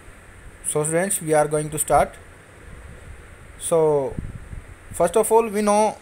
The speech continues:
what is life process। Life process, हमें ज़िंदा रहने के लिए कुछ न कुछ processes करनी पड़ती हैं जो ज़रूरी होती हैं survive करने के लिए। Those processes are known as life processes। करेंगे students इसको आगे भी।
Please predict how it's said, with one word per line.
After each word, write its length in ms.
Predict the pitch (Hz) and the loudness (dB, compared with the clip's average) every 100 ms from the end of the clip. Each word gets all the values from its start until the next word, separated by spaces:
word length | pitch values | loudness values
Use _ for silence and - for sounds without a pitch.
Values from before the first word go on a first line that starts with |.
| - - - - | -20 -20 -16 4
what 100 | 175 | 6
is 120 | 214 196 | 6 8
life 280 | 156 175 170 | 8 8 6
process। 340 | 135 - 113 - - - - - - - - - - - - - - - - - - - - | 4 4 2 -4 -6 -14 -20 -20 -20 -20 -20 -20 -20 -20 -20 -20 -20 -20 -20 -20 -20 -20 2
Life 320 | 143 156 - - - | 6 6 4 -4 -2
process, 600 | 151 131 123 110 - - - - - - - - - - - - - | 2 4 2 0 -6 -8 -16 -20 -20 -20 -20 -20 -20 -20 -20 -20 -8
हमें 180 | 220 220 | 0 2
ज़िंदा 260 | 175 196 | 4 6
रहने 260 | 226 208 208 | 6 6 4
के 80 | 202 | 4
लिए 280 | 202 220 233 - - - - | 10 10 8 0 -20 -8 0
कुछ 160 | 214 | 0
न 40 | 220 | 2
कुछ 140 | 240 | -2
processes 560 | - 190 196 - 220 - | 0 2 6 4 4 2
करनी 280 | 185 175 | 2 2
पड़ती 360 | 180 165 156 151 | 2 2 2 -4
हैं 200 | 151 175 | -4 -2
जो 300 | 170 180 - - - - | -2 -2 -2 -12 -18 -2
ज़रूरी 340 | 139 151 170 190 | 0 2 0 2
होती 240 | 143 135 | 0 0
हैं 100 | 127 | -2
survive 380 | 120 139 135 135 | 0 4 6 4
करने 340 | 139 120 117 | 0 -4 -4
के 140 | 113 117 | -6 -6
लिए। 300 | 120 143 175 | -6 -8 -4
Those 240 | 160 180 170 | -2 -2 0
processes 380 | 170 185 160 165 | 0 0 0 2
are 220 | 160 156 | 2 2
known 280 | - 151 147 | -2 -6 -2
as 200 | 147 190 - - | -2 -2 -8 0
life 240 | 147 170 165 | 4 4 2
processes। 880 | 127 - 113 117 107 - - - - | 0 0 0 -2 -6 -16 -18 -18 -6
करेंगे 240 | 165 208 | -4 -2
students 320 | 202 165 175 165 | -4 -4 -4 -2
इसको 180 | - | 0
आगे 160 | 151 143 | 0 0
भी। 160 | 165 | -6